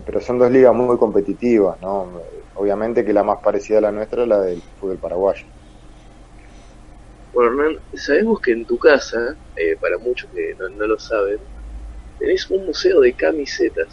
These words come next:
Speaker 2: No solamente camisetas que tuviste a lo largo de tu carrera, sino que has intercambiado, como por ejemplo la de Maxi Rodríguez. Quería preguntarte
Speaker 1: Sí.
Speaker 2: por la historia de Gotti para, y para todo el mundo. ¿Cuál es
Speaker 1: Por
Speaker 2: tu
Speaker 1: la
Speaker 2: preferida?
Speaker 1: Ah.
Speaker 2: ¿Y cuál te
Speaker 1: Sí.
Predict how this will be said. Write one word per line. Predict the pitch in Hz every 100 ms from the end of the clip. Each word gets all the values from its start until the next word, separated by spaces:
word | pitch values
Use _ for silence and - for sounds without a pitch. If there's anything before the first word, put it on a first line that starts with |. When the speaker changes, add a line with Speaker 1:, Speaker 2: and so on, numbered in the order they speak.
| - - - - - - - - -
Speaker 2:
No | 135
solamente | 139 - 127 120 131 135 117
camisetas | 104 107 - 117
que | -
tuviste | 107 120 -
a |
lo | 107
largo | 110 107
de |
tu | 98
carrera, | 107 113 139
sino | 135 104
que | 101 107
has | -
intercambiado, | - - 98 95 107 110 113
como | 98 85
por | 82
ejemplo | 82 92 101
la | 104
de | 85
Maxi | 95 98 - -
Rodríguez. | 87 85 95 87 131 - - - - - - - - -
Quería | - 120 147
preguntarte | 127 120 120 127 135
Speaker 1:
Sí. |
Speaker 2:
por | 120
la | 113
historia | 101 139
de | 117
Gotti | 120 - -
para, | - - 110 - -
y | -
para | 98 101
todo | 117 110
el | 107
mundo. | - - - - - - - - - - -
¿Cuál | 131
es | 143
Speaker 1:
Por | 127
Speaker 2:
tu | 143
Speaker 1:
la | 143 151
Speaker 2:
preferida? | - - 139 156 170 190 - - - - - -
Speaker 1:
Ah. | 110 110 - - - - - - - - - - - - -
Speaker 2:
¿Y | 110
cuál | 110 - 120 127
te | -
Speaker 1:
Sí. | 110